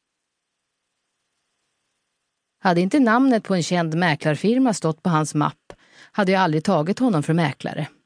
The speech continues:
Han har skrynklig kostym, skjortan är solkig, han har mjäll och smutsiga naglar. På ringfingret syns den ljusa randen efter en vigselring. Den här mäklaren är nyskild.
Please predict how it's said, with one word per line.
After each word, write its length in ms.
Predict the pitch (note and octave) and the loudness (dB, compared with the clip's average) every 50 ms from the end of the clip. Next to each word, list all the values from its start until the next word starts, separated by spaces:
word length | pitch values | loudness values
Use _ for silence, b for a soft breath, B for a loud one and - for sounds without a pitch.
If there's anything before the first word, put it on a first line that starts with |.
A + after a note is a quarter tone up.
| _ _ _ _ | _ _ _ _
Han 140 | - D#3 D3+ | -4 -2 0
har 80 | D#3 D#3+ | 0 0
skrynklig 720 | - - - G3+ F#3+ G3+ F3 D3 C3+ - E3 D#3+ D#3 - | -2 -4 -2 0 0 0 0 -2 -2 -2 -4 -4 -4 -4
kostym, 540 | - F3+ D3+ - - D3 D3+ C#3 - D3 - b b b b b b b | -4 -4 -4 -2 -4 -4 -4 -4 -6 -10 -12 b b b b b b b
skjortan 480 | - - A3 - - _ - F3 F3+ | -2 -2 -2 -2 -2 _ -2 0 0
är 60 | F#3+ | 0
solkig, 640 | E3 - G#3 F3+ D3+ C#3 - - - D#3 D3+ D3 C#3+ - | 0 0 0 0 0 -2 -4 -4 -4 -4 -2 -4 -8 -6
han 140 | - F3+ F#3 | -4 -2 0
har 100 | F#3+ F#3 | 2 2
mjäll 420 | F3 E3+ F#3 A3 G3 C#3+ C3 B2+ C#3+ | 2 2 2 2 2 0 -2 -2 -2
och 100 | D#3 - | -2 -2
smutsiga 520 | - F3+ E3 - - - E3+ D#3 D#3+ D3+ | 0 -2 -2 -2 -2 -4 -4 -2 0 0
naglar. 640 | D3+ D#3+ E3 D3+ C#3 C#3 F3+ F3+ D#3 D3+ D3 - - _ _ _ _ _ _ _ _ _ _ _ _ _ _ _ _ _ _ _ _ _ _ _ - | 2 2 2 2 0 0 -2 -2 -2 -4 -6 -10 -14 _ _ _ _ _ _ _ _ _ _ _ _ _ _ _ _ _ _ _ _ _ _ _ -2
På 100 | G3 G3 | 0 0
ringfingret 760 | G3 G#3 G3 F3+ E3+ D#3 - A3 A3+ A3+ A3 E3 B2 - - | 2 2 2 0 0 0 2 2 2 2 0 0 -2 -4 -8
syns 340 | - - - F#3 F3 D#3+ - | -8 -2 0 0 0 0 2
den 140 | F3 E3 E3 | 0 0 2
ljusa 440 | F#3+ G3 D#3+ C#3+ - - G3 F#3 | 2 0 0 -2 -2 -2 0 0
randen 400 | E3 D#3 D#3 D#3+ E3 E3 E3+ E3 | 2 2 2 0 0 0 0 0
efter 200 | E3 D#3 - F3 | 0 -2 0 0
en 120 | E3+ E3 E3 | 0 0 2
vigselring. 880 | F#3+ F3+ C#3 C3 - - E3+ C#3+ C#3 C#3+ E3+ D#3+ D3 - C#3+ - - _ _ _ _ _ _ | 0 0 0 -2 -4 -4 -4 -2 -2 -2 -2 -2 -2 -4 -8 -12 -16 _ _ _ _ _ _
Den 100 | - F#3 | -4 0
här 200 | G3 G#3 A3 G#3 | 0 2 2 2
mäklaren 480 | F#3+ F#3+ F3+ D#3 C#3+ - - E3 E3+ E3 | 2 2 0 0 -2 -2 -4 -2 -2 0
är 60 | D#3+ | 0
nyskild. 680 | E3 F3+ F3+ D3+ C3+ C3+ - - F#3 D#3 - - - | 0 0 -2 -2 -4 -6 -6 -6 -6 -6 -6 -8 -12